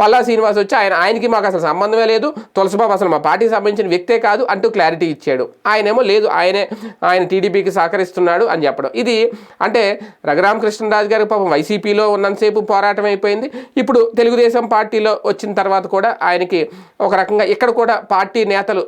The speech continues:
షాక్ ఇస్తున్నారా అంటే, ఆయన బయట, బయట పార్టీ నుంచి వచ్చిన వ్యక్తి, పైగా చంద్రబాబు నాయుడు గారికి ఇష్టమైన వ్యక్తి. ఆయన అరెస్ట్ అయిన సమయంలో బెయిల్ నుంచి బయటికి రావడానికి, జైలు నుంచి బెయిల్ ఇప్పించడంలో, ఆయన్ని,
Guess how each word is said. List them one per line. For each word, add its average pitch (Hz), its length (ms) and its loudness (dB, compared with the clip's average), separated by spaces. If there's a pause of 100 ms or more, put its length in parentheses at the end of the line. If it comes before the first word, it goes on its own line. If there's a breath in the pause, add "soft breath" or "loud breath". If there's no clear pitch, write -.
షాక్ 208 340 0
ఇస్తున్నారా 165 640 0
అంటే, 175 140 -2
ఆయన 180 120 2
బయట, 170 300 -2
బయట 180 400 -2
పార్టీ 196 280 0
నుంచి 196 180 -2
వచ్చిన 180 220 -2
వ్యక్తి, 180 320 -2 (360 loud breath)
పైగా 226 380 2 (340 loud breath)
చంద్రబాబు 240 360 2
నాయుడు 233 220 2
గారికి 226 360 0
ఇష్టమైన 220 380 2
వ్యక్తి. 156 360 -4
ఆయన 180 180 0
అరెస్ట్ 208 300 -2
అయిన 220 120 0
సమయంలో 196 640 0
బెయిల్ 180 320 0
నుంచి 202 200 0
బయటికి 175 320 0
రావడానికి, 175 460 0
జైలు 165 220 0
నుంచి 170 220 -2
బెయిల్ 160 220 0
ఇప్పించడంలో, 160 500 -2 (320 loud breath)
ఆయన్ని, 156 380 2